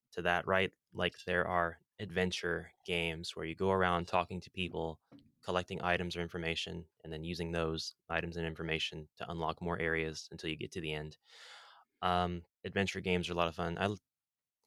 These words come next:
have an appreciation now for visual novels that I didn't have before. Uh, I've been playing a lot of one, playing reading.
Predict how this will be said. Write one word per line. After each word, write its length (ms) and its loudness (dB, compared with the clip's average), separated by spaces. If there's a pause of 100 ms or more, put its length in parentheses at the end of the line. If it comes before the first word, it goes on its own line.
have 220 0
an 120 -2 (100)
appreciation 720 -4
now 160 4
for 160 -10
visual 300 2
novels 560 2
that 120 -2
I 60 4
didn't 240 0
have 240 2
before. 460 -2 (1120)
Uh, 380 2 (340)
I've 60 -16
been 140 2
playing 300 2
a 60 4
lot 220 6
of 80 2
one, 300 2
playing 480 0
reading. 720 2